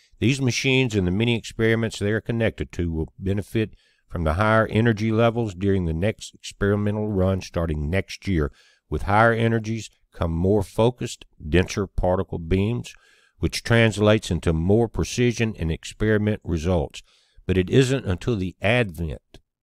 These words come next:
of the high luminosity L H C that the upgrades of the P S and the broader accelerator system will show their true potential.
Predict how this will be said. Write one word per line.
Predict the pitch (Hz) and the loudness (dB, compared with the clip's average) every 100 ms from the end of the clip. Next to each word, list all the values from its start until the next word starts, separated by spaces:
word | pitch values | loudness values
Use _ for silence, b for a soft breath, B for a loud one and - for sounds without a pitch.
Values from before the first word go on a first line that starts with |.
| - | -14
of | 71 | -8
the | 80 | -8
high | - - 117 104 76 - _ - | -6 -2 0 0 -4 -10 _ -8
luminosity | 73 98 120 117 113 107 - 73 60 - _ _ - | 2 4 4 2 4 2 0 -12 -12 -16 _ _ -2
L | 90 101 | 2 2
H | 113 - | 0 -2
C | - 123 101 | -2 0 0
that | 85 - | 0 -2
the | 80 | 0
upgrades | 98 107 98 110 110 98 | 2 0 -2 0 0 0
of | 92 | -4
the | 90 | -4
P | 117 110 107 | -2 0 0
S | 110 - b b b - | -2 -4 b b b -8
and | 76 | -4
the | |
broader | 69 82 95 107 110 | 0 4 6 6 2
accelerator | - - 110 110 110 110 | -2 -2 0 2 2 2
system | 104 - 92 - 82 - b b | 0 -2 -4 -4 -10 -10 b b
will | 76 | -6
show | - - 110 104 | -4 4 6 6
their | 101 | 4
true | - - 101 | 0 0 0
potential. | 95 - - - 104 - 52 | 0 -6 -4 -4 -4 -6 -14